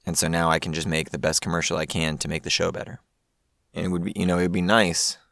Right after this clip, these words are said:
if there was a book or show out there that could have distilled this message. It took me thirty years to learn this. Until there is one, I'm gonna be watching the last four episodes of BoJack,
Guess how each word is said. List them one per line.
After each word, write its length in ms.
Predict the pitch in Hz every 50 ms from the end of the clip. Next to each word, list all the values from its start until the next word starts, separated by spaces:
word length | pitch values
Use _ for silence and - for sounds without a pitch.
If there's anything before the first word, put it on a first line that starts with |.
| _ _
if 80 | - -
there 140 | - 90 87
was 120 | 87 80
a 60 | 82
book 320 | 76 71 - 104 104 - -
or 80 | 85
show 300 | 80 - - 98 95 95
out 160 | 95 92 90 -
there 120 | 92 90
that 120 | 87 85 -
could 100 | - 87
have 100 | 87 85
distilled 420 | 80 - - - - 95 95 98
this 160 | 98 85 -
message. 340 | 87 85 82 82 - - -
It 80 | - -
took 120 | - -
me 100 | 90 82
thirty 300 | 78 - 90 90 87 82
years 220 | 80 85 90 87 -
to 100 | - 80
learn 240 | 82 87 87 87 78
this. 380 | - - - - - - - _ _ _ _ _ _ _ _ _ _ - -
Until 260 | - 80 - 95 98
there 140 | 95 90 92
is 120 | 92 87 90
one, 280 | 85 82 82 82 76 - _ _ _ _ _ _ _ _ _ - -
I'm 120 | 87 90
gonna 120 | - -
be 100 | 165 87
watching 320 | 85 80 87 82 80 - 87
the 80 | 80
last 240 | 80 82 82 80 -
four 140 | - - 87
episodes 380 | 85 82 - - - 80 78 73
of 80 | 73 -
BoJack, 560 | 87 82 80 76 - 67 64 - - -